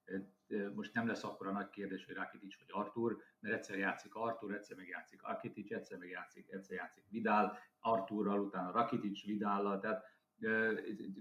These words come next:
bőven van, ö, lehetőséget a variációra. A kis csapatokkal lesz probléma,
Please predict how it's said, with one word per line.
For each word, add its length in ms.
bőven 420
van, 340
ö, 260
lehetőséget 680
a 60
variációra. 640
A 40
kis 180
csapatokkal 600
lesz 180
probléma, 520